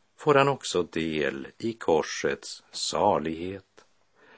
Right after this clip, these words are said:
Men jag vill jubla i Herren och glädja mig i min frälsnings Gud. Herren, Herren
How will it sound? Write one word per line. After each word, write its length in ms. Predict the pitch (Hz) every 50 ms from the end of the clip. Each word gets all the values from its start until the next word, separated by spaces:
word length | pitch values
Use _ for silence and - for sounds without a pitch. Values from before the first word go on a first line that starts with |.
| _ _ - - - - - _ -
Men 160 | 110 107 107
jag 220 | 101 104 104 110 104
vill 220 | 101 107 107 101
jubla 680 | 104 95 104 117 120 107 90 82 82 87 87 87 87 85
i 140 | 87 87 82
Herren 680 | - 90 101 101 87 71 73 76 80 80 80 76 73
och 180 | 71 71 73 73
glädja 920 | 71 - 78 76 80 80 92 113 107 90 82 78 - - 76 87 92 92
mig 400 | 92 82 76 71 71 69 67 - -
i 180 | 90 87 85
min 320 | 78 78 78 78 78 78 76
frälsnings 1300 | - - - 90 82 80 87 104 113 - 69 71 71 - - - - 110 120 139 120 82 76 69 - - -
Gud. 460 | 78 78 78 78 69 67 76 - - - - _ _ _ _ _ _ _ _ _ - -
Herren, 760 | - - 120 127 117 107 104 107 113 101 78 73 71 71 71 -
Herren 880 | - - - - 92 101 104 95 76 73 82 113 139 110 - 67 -